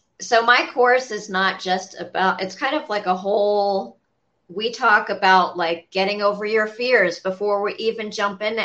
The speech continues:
any of this. I teach people how to reprogram their subconscious mind so that they don't come in blind. Um, can we talk a little bit about fear before we go on?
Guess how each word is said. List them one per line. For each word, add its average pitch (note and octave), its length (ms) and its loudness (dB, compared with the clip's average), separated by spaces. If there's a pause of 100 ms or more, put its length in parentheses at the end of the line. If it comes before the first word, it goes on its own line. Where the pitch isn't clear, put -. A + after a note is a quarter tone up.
any F3 220 -4
of E3 80 -6
this. E3 380 -6
I F#3 260 -4
teach A3+ 360 -8
people F#3+ 280 -8
how G3 140 0
to F#3 80 -2
reprogram F#3 760 -4
their E3+ 100 -4
subconscious F#3 760 -6
mind F#3+ 400 -2
so F#3 100 -6
that F3+ 220 -4
they F#3+ 100 0
don't G3 300 -2
come G3+ 220 -6
in F#3 220 -4
blind. G3+ 640 0 (640)
Um, G3 600 2 (400)
can A#3 140 -4
we A#3+ 140 4
talk A#3+ 280 2
a B3+ 40 -2
little B3+ 180 2
bit A3 140 -2
about G3+ 380 2
fear G#3 340 -4
before G3+ 400 -4
we F#3+ 480 0 (680)
go F#3 200 2
on? G3+ 420 2